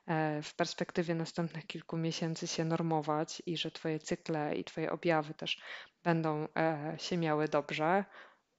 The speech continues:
Jeśli rozważasz odstawienie antykoncepcji, to pamiętaj o zapisaniu się na listę oczekujących na mój program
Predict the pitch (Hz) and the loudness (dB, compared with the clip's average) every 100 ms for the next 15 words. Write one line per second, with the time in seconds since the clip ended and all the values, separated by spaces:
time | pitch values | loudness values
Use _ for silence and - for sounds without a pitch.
0 | _ - 240 - 247 233 226 202 196 202 | _ 2 2 2 0 2 2 0 4 6
1 | 180 165 - - - 170 170 165 165 165 | 6 2 -2 -2 2 4 4 4 0 -2
2 | - 165 160 160 - 233 277 - 240 - | -4 -4 -2 -6 -4 0 0 0 -4 -4
3 | 202 196 180 170 - 175 170 - - 175 | 0 2 4 2 0 0 -2 -2 0 2
4 | 170 190 214 220 180 - 151 160 - 165 | 2 2 6 6 4 0 -2 -2 -4 -2
5 | 156 160 170 - 165 160 - 165 156 143 | -2 -2 -4 -2 -2 -2 0 0 2 -2
6 | 139 | -2